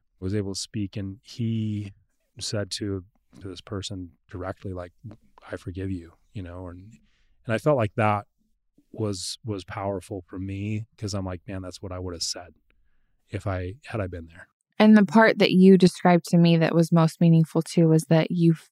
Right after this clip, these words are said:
Speaker 2: that Dean said, "I feel like Dave wants, would want this." He said something like that, right?
Speaker 1: Yeah. Yeah. That Dave, he felt like Dave, he was impressed that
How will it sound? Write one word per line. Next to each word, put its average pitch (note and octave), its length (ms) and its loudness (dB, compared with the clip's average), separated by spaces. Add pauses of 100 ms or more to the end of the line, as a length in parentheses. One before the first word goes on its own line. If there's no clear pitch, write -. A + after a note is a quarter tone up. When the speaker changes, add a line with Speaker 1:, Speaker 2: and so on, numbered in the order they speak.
(540)
Speaker 2:
that E3+ 340 0
Dean F3+ 320 4
said, D#3 360 0 (100)
"I E3 160 4
feel F3+ 420 4
like D#3+ 300 4
Dave D#3 340 0 (880)
wants, - 640 -6 (320)
would E3 160 4
want D3+ 260 -6
this." - 280 -12
He F3+ 80 -2
said F3 200 -2
something E3 260 -6
like - 200 -14
that, - 200 -12
right? A2+ 100 -2
Speaker 1:
Yeah. G#2 220 -2 (420)
Yeah. F#2+ 360 -8 (180)
That G2+ 260 -6
Dave, A#2 400 -2
he E3 140 -4
felt A#2+ 240 -4
like G#2 180 -10
Dave, G#2 280 -6 (100)
he A2 140 -8
was G2+ 120 -10
impressed F#2+ 500 -14
that F#2 180 -10